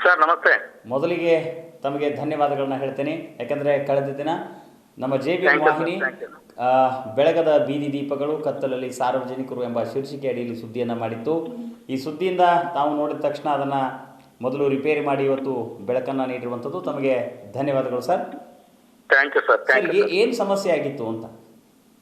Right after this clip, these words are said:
Speaker 1: ಸರ್, ಏನೂ ಇಲ್ಲ ಸರ್. ಅದು ನಿಮ್ಗೆಲ್ಲ ಗೊತ್ತಿರೋ ಹಾಗೆ, ನೀವು ಏನ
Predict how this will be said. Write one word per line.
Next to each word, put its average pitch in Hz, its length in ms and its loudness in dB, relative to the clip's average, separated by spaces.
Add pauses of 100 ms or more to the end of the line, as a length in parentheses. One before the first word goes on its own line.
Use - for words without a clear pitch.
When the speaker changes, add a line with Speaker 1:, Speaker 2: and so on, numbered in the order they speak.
Speaker 1:
ಸರ್, 151 140 6
ಏನೂ 139 320 6
ಇಲ್ಲ 151 120 6
ಸರ್. 131 260 4
ಅದು 147 420 0 (1200)
ನಿಮ್ಗೆಲ್ಲ 139 420 4
ಗೊತ್ತಿರೋ 147 340 6
ಹಾಗೆ, 151 280 6
ನೀವು 143 440 0
ಏನ 139 200 4